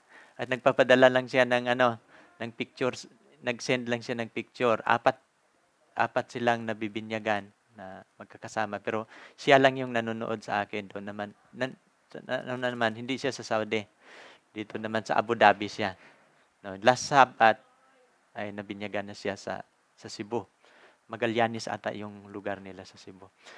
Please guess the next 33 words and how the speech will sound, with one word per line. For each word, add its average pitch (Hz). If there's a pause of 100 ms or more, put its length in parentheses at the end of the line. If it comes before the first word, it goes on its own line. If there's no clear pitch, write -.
(180)
Pero 135
yung 151
isa 165
pa -
nating, 135
ano, 123
sa 127
Cebu, 110
taga 110
Santander, 107 (800)
ay 101 (560)
umuwi 113
din 101 (240)
at -
nabibinyagan 101
din. 101 (480)
Last 110
year 110
pa. 107 (500)
No, 104
kaya 110
lang 113
hindi 113
na 107
rin 107
nakadaan 98
dito. 101
Pero 113
nagpapasalamat 135
ako 120
sa -
iyo 117
na, 110